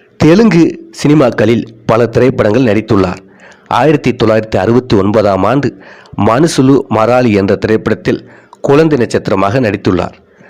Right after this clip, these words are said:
ஆயிரத்தி தொள்ளாயிரத்தி எழுபத்தி ஒன்றாம் ஆண்டு ஆமை குராலு படத்திலும் குழந்தை நட்சத்திரமாக நடித்தார். எழுபத்தி இரண்டாம் ஆண்டு வம்சோத்தரலு, சாந்தி நிலையம், பண்டாட்டி கவுரம்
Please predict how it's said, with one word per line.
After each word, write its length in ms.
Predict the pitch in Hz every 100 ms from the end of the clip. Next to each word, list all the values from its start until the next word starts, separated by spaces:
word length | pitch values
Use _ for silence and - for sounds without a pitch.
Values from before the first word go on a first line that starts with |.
| - _
ஆயிரத்தி 400 | - 113 180 175
தொள்ளாயிரத்தி 440 | - 143 127 120 117
எழுபத்தி 360 | 98 147 147 160 - - 101
ஒன்றாம் 380 | 120 143 110 101
ஆண்டு 240 | 107 127 - - - _ - 117
ஆமை 200 | 180 175
குராலு 360 | 143 131 113 104
படத்திலும் 440 | 98 98 113 143 - - _ _ _ _ _ _ -
குழந்தை 300 | 151 165 143
நட்சத்திரமாக 640 | 113 113 - 101 104 123
நடித்தார். 440 | 104 98 101 82 - _ _ _ _ _
எழுபத்தி 440 | 110 151 185 180 131
இரண்டாம் 360 | 113 120 107 90
ஆண்டு 220 | 117 123 - - - - _ -
வம்சோத்தரலு, 800 | 117 175 180 147 110 98 101 139 175 - _ _ _ -
சாந்தி 320 | 120 139 170
நிலையம், 420 | 123 98 95 107 131 - _ _ _ _ _ _ _ -
பண்டாட்டி 500 | 120 143 165 143 110
கவுரம் 460 | 107 107 113 117